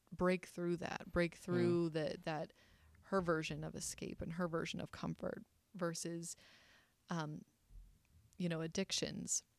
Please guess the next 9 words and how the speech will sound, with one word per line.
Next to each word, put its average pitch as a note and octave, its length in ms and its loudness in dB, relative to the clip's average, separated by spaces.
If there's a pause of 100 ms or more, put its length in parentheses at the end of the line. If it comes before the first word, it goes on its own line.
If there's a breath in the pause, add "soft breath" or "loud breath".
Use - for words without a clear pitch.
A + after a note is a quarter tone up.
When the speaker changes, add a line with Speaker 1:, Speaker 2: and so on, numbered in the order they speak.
(680)
Speaker 2:
Mm-hmm. C3 180 2
Speaker 1:
And F3 80 6
it's, - 360 2 (1000)
God G3 240 2
loves E3 500 0 (160)
these - 300 -4
women - 420 -4 (920)
and F3 640 -2 (520)
he F3 320 -4